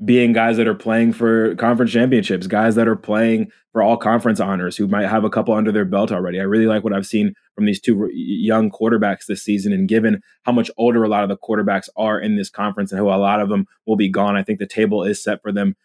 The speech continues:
to be more successful down the road and really take over this conference and take it by storm. They both have the dual threat element, being able to run. I think Raynor has a little bit more juice and sauce as far as what he's able to do, but you have to love what you've seen from Zion as far as being effective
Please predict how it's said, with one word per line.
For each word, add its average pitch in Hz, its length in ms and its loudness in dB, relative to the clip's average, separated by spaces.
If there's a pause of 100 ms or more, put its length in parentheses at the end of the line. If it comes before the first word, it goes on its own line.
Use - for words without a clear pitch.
(120)
to - 60 -6
be 104 140 4
more 107 180 2
successful 101 520 -4
down 98 180 0
the 95 100 0
road 98 240 2
and 98 80 0
really 101 180 0
take 98 220 -4
over 95 220 -4
this 90 120 -12
conference 95 380 -8
and 95 100 -12
take 98 200 -6
it 90 80 -10
by 90 80 -6
storm. 98 320 -6
They 95 80 -2
both 113 320 0 (300)
have 110 100 -2
the 110 80 0
dual 113 260 2
threat 117 280 0
element, 110 320 -2
being 104 200 0
able 104 220 0
to 101 80 -2
run. 104 180 0
I 98 60 -2
think 110 180 -2
Raynor 107 240 0
has 98 140 -4
a 95 60 -4
little 107 200 -2
bit 101 200 -2 (240)
more 104 160 2
juice 107 340 0
and 98 120 -2
sauce 104 360 -2
as - 80 -14
far 104 160 -2
as 98 120 -2
what 101 100 -2
he's 98 100 -2
able 101 380 -2
to 95 40 -2
do, 98 300 0 (200)
but 110 100 -2
you 113 80 4
have 123 120 0
to 120 60 -2
love 110 140 0
what 101 120 -6
you've 107 120 -10
seen 104 140 -6
from 101 140 -4
Zion 101 280 -4
as 98 100 -6
far 101 180 -2
as 98 80 -2
being 101 220 -4
effective 101 460 -8